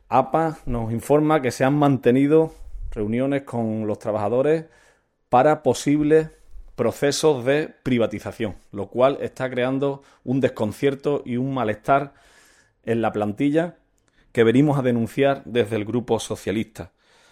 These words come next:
para que se paralice cualquier proceso de privatización en la agencia apa. Igualmente,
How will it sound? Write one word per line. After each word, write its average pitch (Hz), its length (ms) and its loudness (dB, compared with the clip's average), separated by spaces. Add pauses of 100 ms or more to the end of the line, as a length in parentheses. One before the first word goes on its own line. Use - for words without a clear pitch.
(120)
para 117 240 4
que 117 120 -2
se 117 160 -2
paralice 135 680 0
cualquier 127 640 0
proceso 123 720 -2
de 110 160 0
privatización 123 1040 -4 (720)
en 139 360 0 (160)
la 113 180 -2
agencia 117 640 0 (100)
apa. 110 380 -2 (640)
Igualmente, 147 840 2